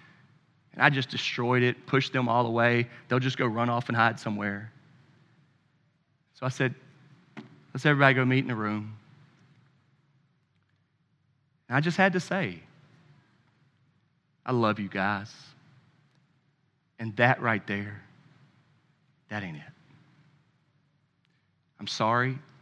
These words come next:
I was wrong. That ain't how you do it. Will y'all forgive me?"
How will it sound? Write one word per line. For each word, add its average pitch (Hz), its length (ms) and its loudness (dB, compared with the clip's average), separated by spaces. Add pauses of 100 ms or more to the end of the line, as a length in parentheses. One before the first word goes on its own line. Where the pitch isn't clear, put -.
(880)
I - 60 -10
was 101 140 -10
wrong. 135 680 0 (920)
That 110 140 -2
ain't 123 100 0
how 131 80 2
you 120 120 0
do 120 240 0
it. 120 120 -4 (2000)
Will 113 100 -8
y'all 113 120 0
forgive 113 400 -6
me?" 127 140 -10